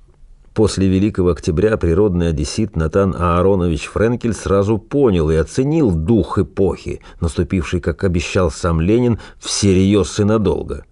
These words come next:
Френкель сделал оргвыводы и приступил к их широкой реализации.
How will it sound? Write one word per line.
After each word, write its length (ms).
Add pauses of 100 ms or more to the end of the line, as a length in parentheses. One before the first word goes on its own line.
(500)
Френкель 640
сделал 480
оргвыводы 800
и 60
приступил 680
к 120
их 120
широкой 540
реализации. 880